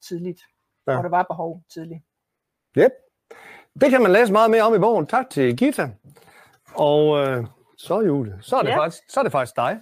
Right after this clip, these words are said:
Speaker 3: Ja, det er det. Og jeg vil fortælle lidt om, øh, kvælstofbehov på J B elleve-jord, for vi har nu gennemført en, øh, forsøgsserie på, i over tre år, hvor vi har undersøgt, øh, kvælstofbehovet i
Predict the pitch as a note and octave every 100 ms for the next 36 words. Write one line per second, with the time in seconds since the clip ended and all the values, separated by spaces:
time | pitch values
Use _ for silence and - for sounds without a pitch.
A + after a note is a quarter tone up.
0 | - F3 C4 - _ _ A3+ - B3 E4
1 | - _ _ _ _ _ _ - _ _
2 | _ _ G3 B3 C#4+ A#3+ B3 A#3+ G3+ -
3 | - A#3 A#3 A3+ - F3 E3+ E3 E3 -
4 | A#3+ D#4 - G3+ _ G3+ G#3 G#3+ A3+ -
5 | G3 F3+ F#3 F#3 F#3 F#3 - F#3 C#4 C4
6 | F#3+ F3+ F3 F#3 G3 A3 G#3 G#3+ A#3+ C4+
7 | - A3 F3 - F3 E3+ E3 E3 _ _
8 | _ _ G3+ - D#4 C#4 - A#3 G#3 D#3
9 | D#3+ - F3 F3+ F3 F#3+ - F#3+ G3 G3
10 | - E4+ F4 - A3 E3 E3+ F3 F3+ F3
11 | - G#3 A#3+ - G#3 _ E3 E3 A#3+ C4+
12 | - F3 C4 C4+ A3 F3+ D#3+ - F3 E3